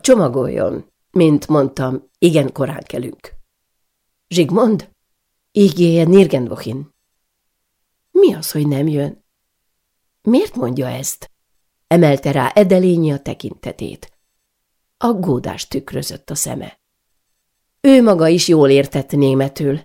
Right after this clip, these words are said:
az egykori dadusa szinte csak úgy beszélt vele. Csak néha kanyarodott vissza az asszony a magyarhoz. Öreg fát nem szabad már átültetni.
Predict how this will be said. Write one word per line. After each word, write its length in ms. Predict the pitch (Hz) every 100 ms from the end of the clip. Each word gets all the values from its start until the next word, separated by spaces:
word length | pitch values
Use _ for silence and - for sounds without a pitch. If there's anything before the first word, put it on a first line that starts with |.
| - - -
az 200 | 202 175
egykori 420 | 175 - 156 139
dadusa 440 | 139 139 156 175
szinte 340 | 165 196 180 160
csak 300 | - 143 -
úgy 200 | 208 165
beszélt 500 | - - - - -
vele. 320 | - - - _ _ _ _ _ _ _ _ _ _ _
Csak 200 | 302 294
néha 320 | 285 233 175
kanyarodott 580 | 147 135 135 127 123 -
vissza 340 | 208 - 196
az 120 | 180
asszony 460 | - 156 - 165 147
a 40 |
magyarhoz. 840 | 131 120 - 85 - - - - - _ _ _ _ _ _ _ _ _ _ _ _ _ _ _
Öreg 260 | 202 175 170
fát 280 | - 196 196
nem 180 | 214
szabad 380 | 214 143 107 147
már 160 | 139 123
átültetni. 960 | 131 - - 139 - - - - -